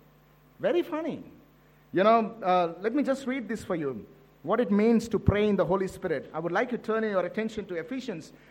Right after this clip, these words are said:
chapter one, verse sixteen to twenty. Ephesians chapter one, verse sixteen to twenty. And this is how it says here that, "I do not cease to give thanks for you, remembering you in my prayers,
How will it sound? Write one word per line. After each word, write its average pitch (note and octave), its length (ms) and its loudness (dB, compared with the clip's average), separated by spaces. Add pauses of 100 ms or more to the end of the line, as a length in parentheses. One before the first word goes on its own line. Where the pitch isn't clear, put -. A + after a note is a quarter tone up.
(140)
chapter F#3 240 -6
one, F3 380 2 (360)
verse F#3 180 4
sixteen C4+ 420 0
to A#3+ 80 0
twenty. G3+ 480 2 (880)
Ephesians G3+ 600 -2
chapter F#3 260 -2
one, G3+ 260 2
verse F#3 160 -2
sixteen A#3 340 -6
to A3 80 -4
twenty. F#3 440 -2 (400)
And F3 120 -6
this A#3 100 0
is D4 100 -6
how C4 200 4
it C4 100 -2
says C4+ 300 0
here F#3 140 4
that, D#3+ 340 2 (240)
"I G3 100 2
do F#3+ 80 0
not E4 240 4
cease D#4 220 -2
to C4 100 -2
give B3 220 -2
thanks A#3+ 260 0
for G#3+ 160 0
you, F#3 220 4
remembering G#3+ 480 4
you G#3+ 160 4
in G3 100 2
my F3+ 160 4
prayers, F#3 580 2